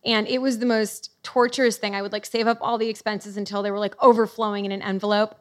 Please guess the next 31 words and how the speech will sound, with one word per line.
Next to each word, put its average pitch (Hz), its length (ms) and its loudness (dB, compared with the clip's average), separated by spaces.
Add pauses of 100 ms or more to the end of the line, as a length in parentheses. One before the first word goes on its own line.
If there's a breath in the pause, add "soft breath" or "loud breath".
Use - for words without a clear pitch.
(380 soft breath)
And 240 120 2
this 247 140 0
is 240 100 -2
at 220 120 2
Vogue. 196 340 2
And 233 160 -4
you 233 100 -2
do 226 200 2
whatever 214 560 2
they 202 140 -2
tell 185 200 -2
you 185 120 -2
to 185 100 -6
do, 180 180 -4
right? 196 240 -2
It's - 140 -10
not 196 120 0
like, 202 160 -4
"I 208 120 2
don't 196 160 -2
wanna 190 180 -4
do 185 220 -6
it." - 200 -6
You 226 240 -4
shut 190 220 -2
up 190 180 0
and 190 120 -2
you 190 40 -2
do 185 180 -2
it. - 140 -4 (300 soft breath)
So 214 360 2